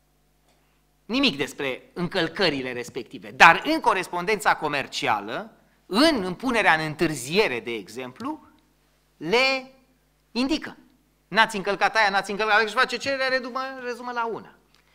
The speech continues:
Acolo judecătorul nu poate adăuga, dar spune drept în jurisprudența franceză, și nu mi se pare deloc incompatibil cu situația noastră, că judecătorul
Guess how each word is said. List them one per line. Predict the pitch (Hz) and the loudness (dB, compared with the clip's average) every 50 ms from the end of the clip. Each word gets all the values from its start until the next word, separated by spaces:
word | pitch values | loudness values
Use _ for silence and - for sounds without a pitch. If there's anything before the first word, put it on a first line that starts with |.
| _ _ - | _ _ -14
Acolo | - 185 262 320 | -8 -4 -2 -2
judecătorul | 285 254 285 240 269 277 277 | 0 -2 -2 -2 -2 -2 -2
nu | 269 | -2
poate | 269 277 269 269 269 | 0 0 0 2 2
adăuga, | 247 208 175 151 175 156 135 117 - - 85 - - - _ _ _ _ _ _ _ _ _ _ _ | 2 2 2 2 0 -2 -2 -4 -8 -14 -14 -16 -20 -20 _ _ _ _ _ _ _ _ _ _ _
dar | - 139 165 196 220 233 226 | 0 6 8 10 10 8 6
spune | - - - 202 220 214 185 147 120 92 - - _ _ _ _ _ _ _ _ 98 127 127 120 113 98 104 101 113 | 2 -6 -10 -8 -6 -6 -6 -6 -8 -10 -14 -20 _ _ _ _ _ _ _ _ -20 -20 -20 -20 -20 -20 -20 -20 -8
drept | 117 147 170 165 - - - - | -4 -2 -2 -2 -4 -8 -20 -18
în | 135 127 127 120 | -16 -14 -14 -14
jurisprudența | 110 123 156 151 143 - - 147 156 175 160 185 151 | -10 -10 -10 -10 -10 -10 -6 -4 -4 -2 0 0 -2
franceză, | 123 - 135 117 104 101 - 110 107 143 220 | -2 -2 -6 -8 -8 -10 -14 -12 -6 -4 -4
și | 208 - 220 | -4 -2 -4
nu | 226 | -6
mi | 220 233 | -6 -6
se | - 214 | -6 -4
pare | 185 196 196 196 | -2 -2 -2 -2
deloc | 190 196 226 202 - | -2 -4 -6 -6 -8
incompatibil | 147 139 - 123 113 - 110 104 - 104 95 98 95 | -10 -10 -10 -8 -6 -4 -6 -6 -6 -12 -16 -18 -18
cu | - 107 | -18 -20
situația | - - - - 101 92 - 92 87 | -20 -18 -18 -16 -16 -16 -16 -14 -10
noastră, | 131 170 185 - 247 254 | -10 -10 -10 -10 -12 -12
că | 247 254 226 214 | -10 -10 -10 -8
judecătorul | 175 196 180 180 170 - 180 170 170 240 262 262 131 | -8 -8 -10 -10 -8 -8 -8 -8 -8 -8 -8 -8 -10